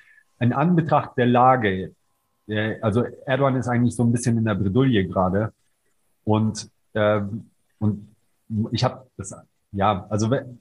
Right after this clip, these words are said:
ich hab das zu meiner Frau letztens gesagt, wenn er jetzt rauskommen würde, ja, und sagen würde, hey, pass mal auf,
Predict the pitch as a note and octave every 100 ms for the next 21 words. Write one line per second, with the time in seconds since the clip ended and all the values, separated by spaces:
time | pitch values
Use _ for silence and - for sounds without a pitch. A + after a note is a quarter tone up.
0 | _ - C3 - - B2+ G#2+ A2 A#2 A#2+
1 | - - G#2 - A#2 A#2+ - C3 D#3 D3
2 | - - - - C3+ C3+ C3 A2+ G2+ F#2
3 | F2 E2+ - G2 G2 A2 G#2 _ G#2 G2+
4 | B2 B2 A#2+ A#2 B2+ C#3 C3 A#2+ A2+ A2
5 | B2